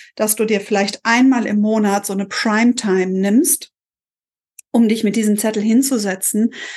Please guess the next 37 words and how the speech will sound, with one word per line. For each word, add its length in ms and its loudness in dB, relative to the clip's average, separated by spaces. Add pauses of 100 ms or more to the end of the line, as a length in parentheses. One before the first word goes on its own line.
(200)
und 160 2
zu 180 -2
schauen, 800 0 (160)
auf 160 -4
welchem 300 -2
Kurs 380 0
du 100 -4
bist. 400 -6 (320)
Dich 180 -2
dann 420 2
in 220 0
dieses, 580 2 (460)
in 120 2
diese, 360 0
in 140 2
diesen 200 0
Traum, 340 2
in 80 2
diese 220 -2
Vision, 520 2
in 120 0
diese, 560 -4
in 140 -2
dieses 400 -2
Ziel, 500 2
was 160 0
da 140 -4
drauf 440 0
steht, 440 -4 (280)
was 280 0
jetzt 260 0
die 80 -2
größte 340 0
Emotion 520 2
in 120 0
dir 200 -4
auslöst, 840 -6